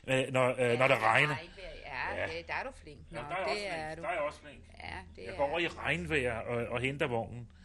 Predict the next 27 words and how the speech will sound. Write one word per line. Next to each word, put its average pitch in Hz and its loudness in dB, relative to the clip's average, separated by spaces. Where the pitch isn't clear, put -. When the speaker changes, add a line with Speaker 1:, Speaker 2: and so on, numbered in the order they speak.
Speaker 1:
Hvem 170 2
pudser, 143 0
øh, 113 4
ruder 135 2
også 135 0
i - -4
vognen? 117 -6
Det 139 4
lover 147 8
du 175 2
mig, 151 2
du 135 -2
vil 120 -4
gøre. 107 -2
Gør 165 2
det 123 2
ikke. 98 -2
Speaker 2:
Nej, 151 -14
jeg - -18
har 226 -16
nok - -18
i 226 -20
mine 185 -18
egne 165 -14
ruder 190 -10
her. 180 -4
Altså, 180 -4